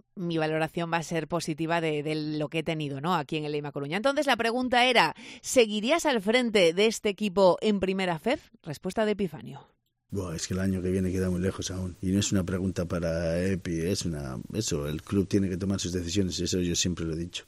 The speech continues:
Speaker 2: No, yo llegué aquí con mi forma de trabajar, con mi forma de entender esto, con, con mis defectos que tengo mogollón y con alguna virtud que también tengo. Y, y siempre he estado a disposición del club. Entonces, bueno, cuando acabe esto ya hablaremos. Pero ahora,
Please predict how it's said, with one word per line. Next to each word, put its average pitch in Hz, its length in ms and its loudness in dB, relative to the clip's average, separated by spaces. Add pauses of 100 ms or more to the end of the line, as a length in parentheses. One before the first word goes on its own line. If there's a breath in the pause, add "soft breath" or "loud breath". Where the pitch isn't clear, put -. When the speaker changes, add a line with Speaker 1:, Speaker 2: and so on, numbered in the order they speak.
Speaker 2:
No, 76 160 -8
yo 78 160 -6
llegué 92 340 -2
aquí 104 640 4
con 92 260 -4
mi 92 140 -2
forma 95 380 -2
de 87 160 -2
trabajar, 92 480 -2
con 92 100 -6
mi 90 80 -4
forma 90 280 -2
de 90 40 -2
entender 87 400 -4
esto, 101 300 -2
con, 82 360 -10 (260 loud breath)
con 82 360 -4
mis 82 220 -8
defectos 101 360 -4
que - 80 -10
tengo 85 160 -6
mogollón 104 600 4
y 107 60 -8
con 92 140 -8
alguna 87 260 -6
virtud 90 260 -8
que 92 80 -10
también 92 240 -8
tengo. 127 340 0 (580 loud breath)
Y, 101 1000 4 (180)
y 95 160 -8
siempre 101 360 0
he - 20 -2
estado 90 220 -2
a 85 40 -2
disposición 85 560 -6
del 76 160 -8
club. 110 260 -4 (100)
Entonces, - 440 -8 (240)
bueno, - 260 -12
cuando 73 200 -8
acabe 80 320 -4
esto 104 360 2
ya 78 180 -2
hablaremos. 73 460 -6
Pero 90 220 -2
ahora, 98 320 6